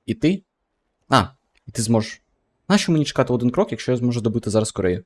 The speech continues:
Це останнє корейське місто. Два кроки. Ми за два кроки взяли чотири міста. Чотири міста за два кроки. Як вам таке? Як ти звідси сюди теле-, що тут? Я не розумію.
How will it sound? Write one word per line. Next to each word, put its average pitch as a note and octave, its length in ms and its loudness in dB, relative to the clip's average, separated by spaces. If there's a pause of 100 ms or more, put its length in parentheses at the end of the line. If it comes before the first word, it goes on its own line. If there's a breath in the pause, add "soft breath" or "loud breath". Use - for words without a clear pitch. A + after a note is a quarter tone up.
(280)
Це - 140 -4
останнє A2 280 2
корейське G#2 360 -2
місто. F2 300 -4 (680 loud breath)
Два C3 220 4
кроки. A#2+ 300 2 (120)
Ми A#2+ 200 4
за A#2+ 120 4
два A2+ 220 4
кроки C3+ 340 4
взяли A2 260 6
чотири B2+ 320 2
міста. - 280 -2 (380)
Чотири A#2+ 300 2
міста G#2 320 -2
за G#2 120 -4
два G#2+ 180 2
кроки. G#2 340 -2 (600)
Як A2+ 340 2
вам A2+ 200 0
таке? G2 280 -2 (680)
Як A#3 180 6
ти G3 120 0
звідси D#3+ 300 -4
сюди D3+ 180 -4
теле-, C3 280 2
що - 300 -2
тут? - 260 -2
Я C#3+ 120 2
не B2+ 160 2
розумію. G2+ 460 0